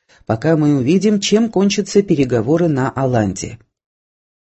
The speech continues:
Мы отовсюду получаем известие, что король Август на нас очень злобен за то, что мы никак не вошли в его план раздела Польши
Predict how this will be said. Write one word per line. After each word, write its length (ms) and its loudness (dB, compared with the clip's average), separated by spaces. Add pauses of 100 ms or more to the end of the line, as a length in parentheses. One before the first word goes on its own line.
(160)
Мы 220 4
отовсюду 500 0
получаем 640 -2
известие, 680 -2
что 180 -4
король 380 0
Август 540 -4 (380)
на 100 0
нас 340 -2
очень 360 0
злобен 460 0
за 180 -4
то, 280 2 (280)
что 180 -4
мы 140 2
никак 360 2
не 140 4
вошли 340 2
в 40 2
его 260 2
план 320 0
раздела 480 2
Польши 600 -2